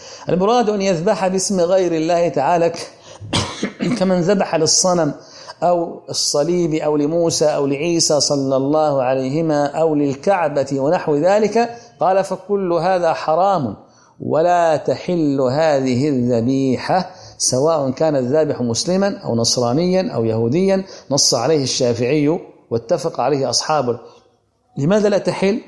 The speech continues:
أن أهل به لغير الله. قال: "فإن قصد مع ذلك تعظيم المذبوح له غير الله تعالى والعبادة له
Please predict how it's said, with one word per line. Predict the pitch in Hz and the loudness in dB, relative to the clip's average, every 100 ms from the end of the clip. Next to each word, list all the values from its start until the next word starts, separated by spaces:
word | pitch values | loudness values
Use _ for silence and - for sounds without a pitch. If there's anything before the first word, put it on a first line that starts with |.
| - | -10
أن | 196 | -4
أهل | 180 202 226 196 | 0 2 2 0
به | 190 | 0
لغير | 190 185 190 | 2 2 2
الله. | 196 214 208 - - _ _ - | 2 0 -4 -16 -20 _ _ 0
قال: | 226 254 214 | 2 2 0
"فإن | 208 208 180 | -4 -4 -6
قصد | - 247 240 170 143 | -2 -2 0 0 0
مع | 135 131 120 127 | -2 -2 -2 0
ذلك | 170 196 156 131 | 2 2 0 -2
تعظيم | 127 117 127 113 120 120 185 208 156 135 | -4 -2 -2 0 -2 0 0 2 0 2
المذبوح | 120 120 117 110 117 156 170 - | 2 4 2 -2 -4 0 0 0
له | 131 139 147 196 208 - - - - - | 0 0 2 0 0 -4 -20 -20 -14 -6
غير | 120 160 143 127 | 0 2 2 2
الله | 117 147 139 120 | 0 0 -2 -2
تعالى | 117 117 156 190 - - - - | -4 0 0 0 -4 -16 -20 -4
والعبادة | 120 117 123 156 185 170 139 123 139 | 0 2 2 2 2 2 0 0 0
له | 202 196 | 0 -2